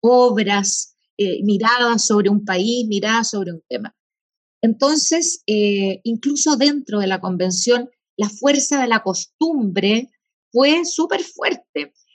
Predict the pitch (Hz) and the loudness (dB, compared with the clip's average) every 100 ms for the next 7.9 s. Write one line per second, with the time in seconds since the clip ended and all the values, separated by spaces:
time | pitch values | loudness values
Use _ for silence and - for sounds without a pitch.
0 | - 220 208 262 302 285 226 208 254 302 | -4 -2 2 4 4 2 2 2 2 2
1 | 302 294 294 - 247 240 247 247 226 208 | 2 0 -4 -6 -4 -4 -4 -6 -8 -8
2 | 214 226 220 _ - 233 240 226 214 247 | -4 -4 -4 _ -2 0 2 4 4 4
3 | 285 285 269 233 240 226 - 226 233 202 | 4 4 2 0 0 0 0 0 0 -2
4 | 208 208 - _ - 240 240 214 214 269 | -6 -8 -10 _ -2 0 2 4 4 4
5 | 277 269 240 220 208 202 185 240 - 220 | 4 2 2 2 2 0 2 0 0 -2
6 | 240 233 - 247 254 226 202 190 247 233 | 0 -2 -4 0 0 0 -8 -4 -2 -2
7 | 233 196 180 202 185 175 - 131 | -2 -4 -6 -4 -4 -4 -12 -18